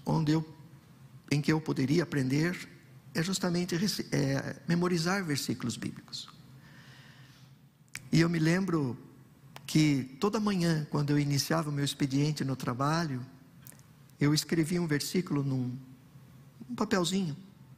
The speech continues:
e saía com ele. Ao longo de todo aquele dia,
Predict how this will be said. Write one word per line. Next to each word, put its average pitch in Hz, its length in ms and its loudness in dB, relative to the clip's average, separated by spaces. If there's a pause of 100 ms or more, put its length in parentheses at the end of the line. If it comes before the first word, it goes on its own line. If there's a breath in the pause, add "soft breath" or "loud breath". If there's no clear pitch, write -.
(760 loud breath)
e 180 60 4
saía 214 400 2
com 208 200 0
ele. 139 340 2 (1120 loud breath)
Ao 170 140 2
longo 220 340 -2
de 185 120 -6
todo 233 320 -2
aquele 233 320 -2
dia, 139 400 0